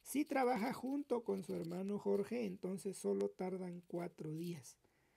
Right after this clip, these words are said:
La pregunta es, ¿cuántos días tardaría Jorge en pintar él solo la cocina?". Bueno, pues este ejercicio también es un poco confuso, pero lo vamos, lo vamos a resolver de la siguiente manera. De, de manera de álgebra,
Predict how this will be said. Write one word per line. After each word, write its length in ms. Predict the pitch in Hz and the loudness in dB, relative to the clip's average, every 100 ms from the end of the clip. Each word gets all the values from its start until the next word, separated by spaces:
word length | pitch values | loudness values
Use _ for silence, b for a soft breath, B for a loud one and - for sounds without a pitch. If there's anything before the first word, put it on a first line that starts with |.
| b b - | b b 2
La 180 | 233 254 | 4 6
pregunta 480 | 220 208 226 220 208 | 6 6 2 0 0
es, 140 | 202 | 0
¿cuántos 460 | - 269 285 247 202 | -4 -4 -2 -2 -2
días 320 | 226 233 - | 0 0 -2
tardaría 640 | 202 175 170 165 185 180 | -4 -4 -4 -2 -2 -2
Jorge 500 | - 190 202 202 180 | 0 0 0 -2 -8
en 80 | 165 | -8
pintar 520 | - 156 156 175 180 | -8 -8 -4 -4 -4
él 260 | - 185 185 | -2 -2 -2
solo 320 | - 185 175 | -2 -2 0
la 160 | 170 165 | -2 -6
cocina?". 520 | - 156 165 165 220 _ b b b b b b - | -10 -8 -8 -6 -8 _ b b b b b b 2
Bueno, 320 | 294 349 392 - _ B B B | 4 4 0 -6 _ B B B
pues 140 | 214 | -2
este 220 | 247 - 294 | 0 0 2
ejercicio 480 | 226 220 233 262 | 2 0 0 0
también 420 | 247 208 233 277 240 | 2 0 0 0 -2
es 140 | - | -2
un 140 | 214 | -2
poco 340 | 208 202 214 208 | 0 0 0 0
confuso, 720 | 208 208 233 233 254 262 226 _ _ | -2 0 -2 0 -2 -2 -4 _ _
pero 320 | 180 196 220 | 0 2 2
lo 160 | 185 165 | 2 0
vamos, 500 | 165 185 208 240 - - b b b b b | 0 0 0 -2 -6 -20 b b b b b
lo 140 | 170 | 0
vamos 460 | 170 175 185 196 - | 0 0 0 -2 -2
a 80 | 170 | -2
resolver 460 | 165 160 165 170 | -2 -4 -2 0
de 100 | 185 | 0
la 100 | 175 | 0
siguiente 440 | 175 165 165 180 190 | -4 -6 -6 -4 -4
manera. 400 | 196 240 277 233 | -2 0 0 6
De, 200 | 214 226 | 6 6
de 120 | 214 | 4
manera 500 | 214 208 254 285 285 | 2 0 0 2 4
de 180 | 208 190 | 6 6
álgebra, 560 | 196 202 226 220 254 | 4 2 0 0 -2